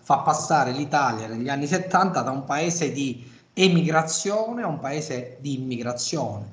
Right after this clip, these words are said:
Eh, nel sessantanove viene promulgata da Paolo sesto la Pastoralis Migratorum Cura, che è un documento che prevede la cura pastorale dei migranti, perché fino ad allora non, non, non era chiara questa cosa, non, la Chiesa Cattolica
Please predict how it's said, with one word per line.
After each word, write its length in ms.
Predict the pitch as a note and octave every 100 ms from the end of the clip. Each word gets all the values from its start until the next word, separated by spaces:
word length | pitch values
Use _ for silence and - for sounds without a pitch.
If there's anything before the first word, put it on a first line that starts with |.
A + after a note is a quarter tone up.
| - _ _
Eh, 80 | -
nel 280 | A#2 A2+ A#2+
sessantanove 840 | - C3 - C#3 C#3 D3+ E3+ D3
viene 260 | B2 B2+ B2+
promulgata 680 | C3+ C3 B2+ B2 C3+ C3 A#2+
da 120 | A#2
Paolo 240 | B2 B2
sesto 500 | B2 D3 - B2 A2+ - -
la 100 | -
Pastoralis 720 | B2 C3 - B2+ C3 B2+ A#2+ -
Migratorum 1000 | B2 B2+ B2+ A#2+ - - C3+ B2+ A#2+ A#2+
Cura, 580 | F3 G3+ D3 G#2 - - - -
che 260 | D3 C#3
è 40 | D3
un 120 | D3
documento 580 | D3 D3+ D#3 E3+ E3 C3+
che 160 | B2+
prevede 560 | A#2+ D#3+ E3 F#3+ F#3 C3
la 140 | B2
cura 380 | B2+ G#3+ A#3+ D3
pastorale 580 | B2 A#2 - A2+ A2 G#2+
dei 80 | G#2
migranti, 540 | G#2 G#2 G2 G2 -
perché 260 | - - E3
fino 200 | E3 F3+
ad 60 | F3+
allora 600 | G3+ B3 C3+ - - -
non, 280 | D3+ D3+ C#3+
non, 460 | C#3 C#3 C#3 C#3+
non 120 | D3 F3
era 260 | A3 B2+
chiara 340 | A#2 A#2+ G#2+ G#2
questa 320 | G#2+ - G#2+
cosa, 320 | - A2+ A#2+
non, 300 | A#2+ A#2+ A#2
la 100 | B2
Chiesa 300 | A#2+ E3 D3+
Cattolica 560 | D3 - G3 E3 A#2+